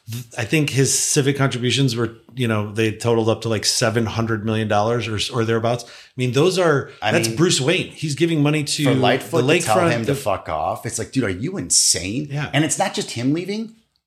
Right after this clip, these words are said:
Speaker 2: It's the thousand gazillionaires that left with him that just spend
Speaker 1: All of his
Speaker 2: money.
Speaker 1: under,
Speaker 2: Yes.
Speaker 1: you got the, those guys all are pretty well minted and are supporting different charitable organizations.
Speaker 2: Yes.
Speaker 1: And, and, um,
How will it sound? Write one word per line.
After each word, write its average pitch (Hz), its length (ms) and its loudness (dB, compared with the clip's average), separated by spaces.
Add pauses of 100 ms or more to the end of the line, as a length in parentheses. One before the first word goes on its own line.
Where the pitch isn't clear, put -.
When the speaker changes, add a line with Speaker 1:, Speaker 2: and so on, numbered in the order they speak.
(200)
Speaker 2:
It's 143 240 0
the 131 100 -2
thousand 147 800 -2
gazillionaires 131 580 0
that 98 140 -2
left - 260 -2
with 135 220 0
him 92 200 -4
that 107 200 -4
just - 340 -2
spend 127 400 -6
Speaker 1:
All 175 300 4
of 143 80 4
his 151 180 4
Speaker 2:
money. 214 260 -2 (240)
Speaker 1:
under, 156 540 2
Speaker 2:
Yes. 208 300 0
Speaker 1:
you - 80 2
got 139 120 4 (100)
the, 147 140 4
those 151 200 2
guys 180 160 2
all 156 260 6
are 139 180 2
pretty 147 300 0
well 139 180 4
minted 143 300 0
and 131 140 0
are 127 100 2
supporting 143 500 0
different 139 400 0 (280)
charitable 131 440 0
organizations. 127 680 0
Speaker 2:
Yes. 120 340 0 (480)
Speaker 1:
And, 120 300 0
and, 113 100 0
um, 113 460 2